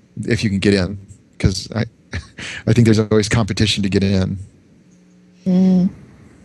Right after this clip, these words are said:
Speaker 2: I mean, it's, it's good to know because then you can see that the, the community is supporting itself. You know what I mean?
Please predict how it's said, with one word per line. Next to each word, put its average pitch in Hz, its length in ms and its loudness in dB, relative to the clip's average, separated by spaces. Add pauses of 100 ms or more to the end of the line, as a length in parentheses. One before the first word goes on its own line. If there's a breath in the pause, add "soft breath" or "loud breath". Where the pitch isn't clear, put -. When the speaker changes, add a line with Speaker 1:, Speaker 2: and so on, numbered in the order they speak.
(1080)
Speaker 2:
I 277 60 2
mean, 294 160 4
it's, 262 180 2
it's 240 220 2
good 254 240 2
to 262 100 2
know 190 340 2
because 185 440 0
then 185 160 -2
you 180 60 -4
can 190 140 -2
see 190 300 2
that 170 280 0 (460 loud breath)
the, 196 120 0 (400)
the 208 80 2
community 214 520 6
is 185 100 2
supporting 196 680 2
itself. - 800 0
You 180 120 0
know 170 120 0
what 165 120 -2
I 160 120 -2
mean? 170 280 0